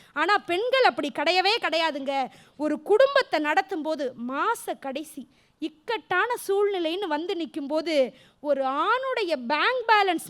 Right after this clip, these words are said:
மினிமமை தொட்டாலும் கூட பெண்களின் சமையலறையில் இருக்கக்கூடிய கடுகு டப்பாவும் சீரக டப்பா சில்லறைகளும் குடும்ப தேவையை ஒருபோதும் கைவிட்டதே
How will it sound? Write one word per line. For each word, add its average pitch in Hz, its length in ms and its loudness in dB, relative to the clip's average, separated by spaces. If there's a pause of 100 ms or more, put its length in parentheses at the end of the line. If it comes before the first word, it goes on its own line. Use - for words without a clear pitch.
மினிமமை 466 540 -2
தொட்டாலும் 392 760 4
கூட 349 460 2 (320)
பெண்களின் 440 580 -4 (100)
சமையலறையில் 381 760 -2
இருக்கக்கூடிய 320 800 -6 (280)
கடுகு 403 500 2
டப்பாவும் 392 520 2
சீரக 453 360 -2
டப்பா 330 220 -2 (100)
சில்லறைகளும் 359 640 0 (380)
குடும்ப 508 420 2 (120)
தேவையை 453 480 2
ஒருபோதும் 440 840 4
கைவிட்டதே 427 600 4